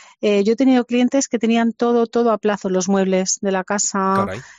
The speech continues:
Speaker 1: eh, las lámparas, eh, todo, todo, casi todo se puede comprar a plazos.
Speaker 2: Claro, ¿y, y
Speaker 1: Mm.
Speaker 2: por, por qué la gente lo hace así? Yo, me gustaría que nos contaras también, estamos hablando, bueno, las principales desventajas es que siempre que tenemos, eh, algo pagado a, a plazos hay unos intereses de por medio, pero bueno, si la gente lo hace así, será que obtiene ventajas. Entonces,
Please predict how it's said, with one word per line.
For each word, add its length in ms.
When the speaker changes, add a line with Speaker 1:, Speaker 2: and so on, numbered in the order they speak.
Speaker 1:
eh, 360
las 160
lámparas, 640
eh, 340
todo, 300
todo, 340
casi 260
todo 280
se 140
puede 440
comprar 380
a 80
plazos. 520
Speaker 2:
Claro, 240
¿y, 180
y 100
Speaker 1:
Mm. 60
Speaker 2:
por, 180
por 180
qué 100
la 100
gente 220
lo 80
hace 140
así? 200
Yo, 140
me 160
gustaría 260
que 80
nos 120
contaras 280
también, 340
estamos 360
hablando, 240
bueno, 160
las 240
principales 520
desventajas 540
es 60
que 100
siempre 240
que 80
tenemos, 380
eh, 320
algo 460
pagado 440
a, 120
a 140
plazos 440
hay 180
unos 180
intereses 380
de 80
por 140
medio, 240
pero 160
bueno, 200
si 120
la 80
gente 240
lo 40
hace 140
así, 160
será 240
que 100
obtiene 300
ventajas. 460
Entonces, 320